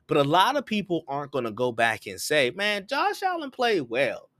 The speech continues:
He played well in those games. He should have won those games. He played well enough to win those games. You know, if only if that kicker would have made that kick." No,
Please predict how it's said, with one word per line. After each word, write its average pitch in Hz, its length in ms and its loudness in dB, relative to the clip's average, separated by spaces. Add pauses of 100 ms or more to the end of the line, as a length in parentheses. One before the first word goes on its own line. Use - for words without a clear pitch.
(340)
He 440 100 4
played 415 320 6
well 147 280 2
in 120 80 -2
those 104 180 -6
games. 95 400 -14
He 427 180 4
should - 180 -2
have 139 120 -4
won 180 180 -2
those 120 200 -2
games. 107 260 -10
He 294 120 4
played 269 280 -4
well 170 220 2
enough 156 160 -2
to 123 100 -8
win 127 220 -4
those 98 180 -6
games. 87 380 -16 (260)
You 139 140 -4
know, 101 220 -6
if 101 180 -6
only 180 280 2
if 165 100 0
that 170 200 4
kicker 180 260 -2
would 143 140 0
have 123 80 -2
made 143 260 4
that 135 160 2
kick." - 160 -2 (240)
No, 143 300 0